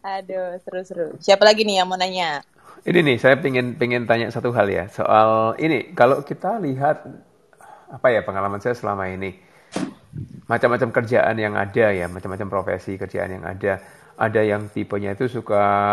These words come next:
Speaker 2: menyebabkan stres, blood sucking, bahkan menghancurkan jiwa. Tapi juga di sisi lain ada pekerjaan hebat yang membuat kita itu bisa bertumbuh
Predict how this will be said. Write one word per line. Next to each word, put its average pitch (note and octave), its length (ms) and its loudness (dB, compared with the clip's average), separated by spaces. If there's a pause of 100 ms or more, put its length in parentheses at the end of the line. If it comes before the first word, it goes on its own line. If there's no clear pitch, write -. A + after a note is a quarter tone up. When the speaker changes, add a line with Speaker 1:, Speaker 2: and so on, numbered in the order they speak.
(200)
Speaker 2:
menyebabkan G2+ 560 -6
stres, A#2 720 4 (400)
blood A2 240 4
sucking, A#2+ 720 2 (400)
bahkan A2 480 -2
menghancurkan A2+ 560 -4
jiwa. F#2 480 -6 (720)
Tapi C3+ 320 0
juga A2+ 240 -4
di G#2+ 80 -8
sisi A2 240 -8
lain G2 240 4
ada G#2+ 240 -4
pekerjaan G2+ 400 -4
hebat G2+ 560 -4
yang G2+ 160 -8
membuat G2 240 -6
kita G2+ 160 -2
itu B2+ 160 -2
bisa G#2+ 240 -4
bertumbuh G#2+ 560 -2